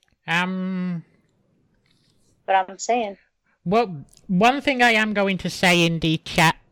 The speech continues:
Speaker 1: uh, just very quickly before we leave, let's have two burps each so C J can decide a winner.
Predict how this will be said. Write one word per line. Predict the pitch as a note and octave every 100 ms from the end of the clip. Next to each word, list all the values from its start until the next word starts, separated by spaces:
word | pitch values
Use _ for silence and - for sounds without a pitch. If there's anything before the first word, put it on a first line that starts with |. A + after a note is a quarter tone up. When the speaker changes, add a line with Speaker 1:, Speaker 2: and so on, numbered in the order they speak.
| -
Speaker 1:
uh, | F3+
just | F3 - F3
very | G3 F3
quickly | D#3+ E3 E3
before | D3+ C#3 E3+
we | D#3 D3+
leave, | D3 C3+ C3+ - - - -
let's | G#3 B3 -
have | A#3+ G#3+ F3
two | - C4 C4
burps | - G#3+ G#3 - -
each | F#3 D#3+ E3 - - - _
so | - E3+ D#3+
C | - F3 E3
J | D#3+ D#3+
can | D3+ E3
decide | D#3+ - D#3+ D#3
a | D3+
winner. | C#3 D3 D3 C#3+